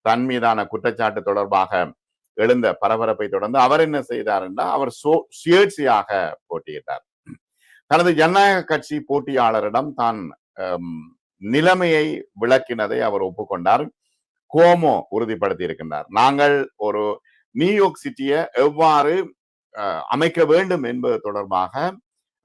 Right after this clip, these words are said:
மம்தானி ஒரு முழுமையான, அ, வி-,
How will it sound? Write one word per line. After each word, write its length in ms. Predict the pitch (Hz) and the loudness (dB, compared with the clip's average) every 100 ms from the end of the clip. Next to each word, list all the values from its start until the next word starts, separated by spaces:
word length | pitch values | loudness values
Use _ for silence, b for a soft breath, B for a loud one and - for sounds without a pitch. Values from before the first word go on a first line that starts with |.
| 107 | -2
மம்தானி 520 | 143 156 147 147 175 | 0 4 2 2 -4
ஒரு 220 | - 117 | -2 -2
முழுமையான, 800 | 117 151 175 160 135 123 104 82 - _ _ _ - | 0 0 0 2 2 2 0 -4 -12 _ _ _ -12
அ, 220 | 76 76 | -8 -8
வி-, 180 | 92 117 | -4 -4